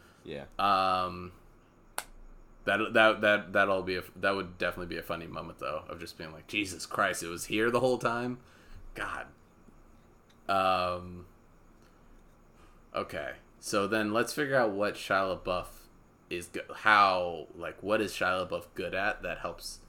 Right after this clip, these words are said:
Speaker 2: Bumblebee find the cube? You know what I mean?
Speaker 1: Um, uh, bu-, bu-, yeah, I think the hacking. Um,
Speaker 2: Hacking.
Speaker 1: hacking f-, oh, oh, you know what?
Speaker 2: Mm-hmm.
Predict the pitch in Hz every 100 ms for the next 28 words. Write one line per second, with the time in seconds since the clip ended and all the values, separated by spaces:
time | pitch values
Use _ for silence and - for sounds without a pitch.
0 | - 85 85 82 78 76 69 - 78 67
1 | 67 - - - - - - - - -
2 | - - 87 78 78 85 - - - -
3 | - - - 127 139 139 139 139 143 143
4 | 147 139 135 135 139 139 139 139 170 208
5 | 208 262 247 - 87 90 - 113 - -
6 | - - - 107 104 98 95 92 - -
7 | - - - - - - - 98 101 107
8 | 101 110 101 107 226 156 - 196 117 87
9 | 120 127 170 190 107 101 180 - - -
10 | - - - 90 85 90